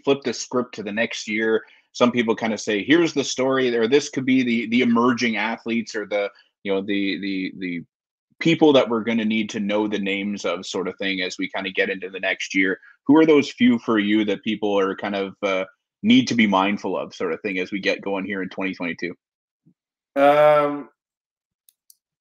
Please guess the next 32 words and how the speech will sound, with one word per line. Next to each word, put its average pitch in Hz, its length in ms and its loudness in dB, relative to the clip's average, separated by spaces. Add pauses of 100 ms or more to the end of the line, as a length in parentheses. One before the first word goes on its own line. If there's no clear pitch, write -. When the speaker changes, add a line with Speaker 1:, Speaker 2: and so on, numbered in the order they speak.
(840)
Speaker 2:
it's - 180 -18
a - 40 -18
good 170 180 4
question. 135 680 0 (1400)
And 123 220 -6
I 123 160 -6 (120)
d-, - 120 -20 (480)
usually 170 480 6
I'd 143 160 10 (100)
have 139 100 6
a 117 200 2
list 139 200 -2
of 127 100 -2
Olympians 110 600 -6
for 82 240 -14
you. 80 220 -16 (520)
Speaker 1:
Hmm. 101 60 -12
Speaker 2:
Um, 98 440 -2
but 110 120 -2
I'm 113 120 -2
not 131 200 6
going 131 160 0
to 123 60 -2
Beijing, 117 600 -2
and 98 120 -10
it's, - 580 -14 (240)
uh, 90 300 -14 (1400)
there's 113 220 -4
been 113 180 -4
no 135 140 0
lead 123 440 -6
up - 280 -6